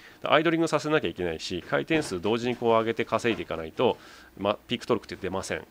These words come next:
はい。ピークトルク出て、出ても、あの、またそれも、あの、ず-、ずれるので、きちんとそれにこう、合わせた変速をしていかなきゃいけないですね。変速機をつけて。だから、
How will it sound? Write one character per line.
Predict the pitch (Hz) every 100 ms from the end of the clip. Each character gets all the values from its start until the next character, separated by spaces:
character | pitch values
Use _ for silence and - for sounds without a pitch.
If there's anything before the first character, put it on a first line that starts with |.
| - -
は |
い。 | 87
ピ | 139
ー |
ク | 135
ト | 170
ル | 107
ク |
出 | 95 123
て、 | 104 -
出 | - 147
て | 175
も、 | 104 131 95 - - -
あ | 104 95
の、 |
ま | 95
た | 120
そ | 135
れ | 120
も、 | 117 110 -
あ | 107
の、 | 104 98
ず-、 | 104 - 117 107
ず | 113
れ | 143
る | 113
の | 80
で、 | 95 90
き | -
ち | 175
ん |
と | 110
そ | -
れ | 131
に | 131
こ | 127 123 -
う、 | - -
合 | -
わ | 170
せ | 190 160
た | 95
変 | 113
速 | 110 113 110
を |
し | -
て | 107
い |
か | 107
な | 104
き |
ゃ | 85
い |
け | 90
な | 80
い |
で |
す | -
ね。 | 95
変 | 104 95
速 | 101 -
機 | 82
を | -
つ |
け | -
て。 | - - - _ _ _ _ - - - - - - - - - -
だ | 208
か |
ら、 | 233